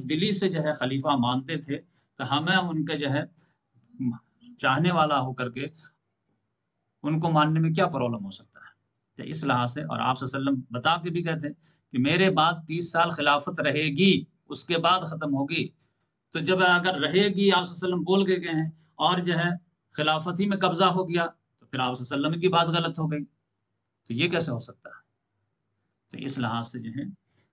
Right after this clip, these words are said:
मैं समझा कि ये थोड़ा critical topic है, तो इस पर मैं थोड़ी सी आपको बात कर दूं कि राफजी किसे कहते हैं, नासबी किसे कहते हैं। तो no doubt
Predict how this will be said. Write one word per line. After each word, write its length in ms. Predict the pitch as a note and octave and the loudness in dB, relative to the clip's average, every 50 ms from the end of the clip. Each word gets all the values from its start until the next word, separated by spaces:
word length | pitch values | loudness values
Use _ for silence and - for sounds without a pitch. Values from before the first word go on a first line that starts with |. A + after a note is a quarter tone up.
| _ _ | _ _
मैं 140 | A#2 A#2+ C3 C3+ | -4 -4 -4 -4
समझा 280 | C3+ B2+ B2 C3+ D3+ D3+ | -4 -2 -2 -2 -2 -2
कि 100 | C#3 B2+ B2 | -2 -2 0
ये 180 | B2 C3 C3 B2+ | 0 0 -2 -4
थोड़ा 200 | C3 C3+ B2+ B2 | -4 -4 -6 -6
critical 440 | - - B2+ B2+ B2+ B2 B2 D#3 D#3 C#3+ | -6 -6 -6 -6 -6 -4 -2 -2 -2 -2
topic 380 | C3 C3+ C3 - C#3+ C#3 - D3 | -4 -6 -4 -4 -6 -6 -6 -6
है, 100 | D3 F#3+ | -8 -8
तो 160 | - - - | -8 -10 -14
इस 120 | - B2 - | -14 -14 -14
पर 120 | - D3 C3+ | -10 -6 -4
मैं 140 | B2 A#2 | -4 -4
थोड़ी 220 | - - A#2 A#2+ A#2 | -4 -6 -6 -6 -6
सी 100 | A2+ C3 | -6 -6
आपको 260 | A#2+ A#2 A2+ - A2+ | -6 -6 -8 -8 -8
बात 220 | A2 A#2 A#2+ A#2+ - - | -4 -2 -2 -2 -2 -4
कर 120 | B2+ B2 | -4 -4
दूं 160 | A#2+ C#3+ E3+ G3+ - - _ _ _ _ _ _ _ | -2 -4 -4 -4 -6 -8 _ _ _ _ _ _ _
कि 80 | A#2+ A2+ | -6 -2
राफजी 460 | A#2 A#2 B2 C#3 C3+ A#2+ A2+ C3+ E3 D#3+ | 0 2 2 2 0 -2 -4 -4 -4 -4
किसे 240 | D3+ C3 - D#3 C#3+ | -4 -4 -4 -4 -4
कहते 300 | D3 D3 C#3 - - D3 | -4 -6 -6 -6 -8 -6
हैं, 140 | C#3 E3 F3 - - G#2+ | -4 -4 -4 -4 -4 -4
नासबी 420 | A2 A#2+ A#2 - - A#2 A#2+ B2+ B2 - B2+ A#2 - | -4 -4 -4 -4 -6 -6 -6 -6 -6 -6 -10 -10 -10
किसे 220 | - A#2+ - C#3 C#3 | -10 -8 -6 -6 -4
कहते 240 | C3+ C#3 C3 C3+ C#3 | -4 -4 -4 -2 -2
हैं। 160 | C#3 D#3 - - _ _ _ _ _ _ _ - | -2 -2 -4 -6 _ _ _ _ _ _ _ -4
तो 60 | B2+ | -2
no 180 | C3 C#3+ D#3+ F3 F#3+ E3 | 0 2 2 2 2 4
doubt 340 | D3+ D#3+ D#3 D#3+ E3+ E3 D3+ | 4 2 2 2 0 -2 -4